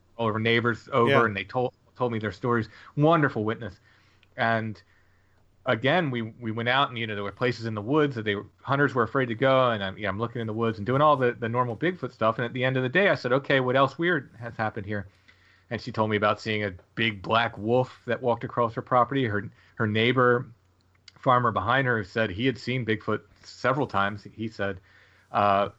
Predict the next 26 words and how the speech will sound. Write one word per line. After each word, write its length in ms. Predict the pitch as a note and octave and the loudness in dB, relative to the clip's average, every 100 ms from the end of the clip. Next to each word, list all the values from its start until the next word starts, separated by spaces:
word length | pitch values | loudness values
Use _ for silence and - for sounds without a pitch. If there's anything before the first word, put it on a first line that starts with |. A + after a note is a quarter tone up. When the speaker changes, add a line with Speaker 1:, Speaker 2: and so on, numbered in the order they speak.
| _ | _
Speaker 1:
he 400 | - - A#2 C3 | -20 -10 -2 0
had 200 | A#2 A2 | 0 -4
shot 360 | - B2+ A#2 | -4 2 2
a 40 | A#2+ | 2
cougar 680 | - - C#3 C#3 A#2+ C#3 - _ _ _ | -2 -2 2 2 2 0 -2 _ _ _
on, 500 | - G#2 G2+ A2 G#2 - | -6 -6 -6 -8 -10 -10
on 240 | A2+ G#2+ G2+ | -4 -2 0
his 200 | G2+ A#2 | -2 -2
property, 540 | - G#2+ F#2 G2+ C3 | 2 2 2 0 -4
so 180 | C#3+ G2+ | -4 -6
y-, 300 | F#2+ G#2+ G#2 | -4 -6 -6
a 20 | G2+ | -4
big 220 | A2+ G#2 | -4 -4
cat 320 | - G#2+ - | -2 -2 -2
thing. 280 | G2+ G2 C3+ - _ - | -4 -4 -4 -8 _ -2
Speaker 2:
Yeah. 200 | D#3+ G2 - _ | 0 0 -6 _
Speaker 1:
Uh, 260 | A#2 G#2+ G#2 - _ - | 2 4 2 -2 _ -6
Speaker 2:
Where 160 | B2 E3 | 4 6
was 160 | B3+ | 6
Speaker 1:
and 100 | E4+ | 6
Speaker 2:
this? 120 | F4 | 6
Speaker 1:
then, 160 | - A2 - _ _ _ _ _ _ _ | 2 0 -4 _ _ _ _ _ _ _
this 180 | B2+ C#3 | -2 -2
was 100 | F3+ | 2
in 100 | D#3+ | 2
Maryland. 420 | D3 F#3 C#3 A2 | 4 2 0 -6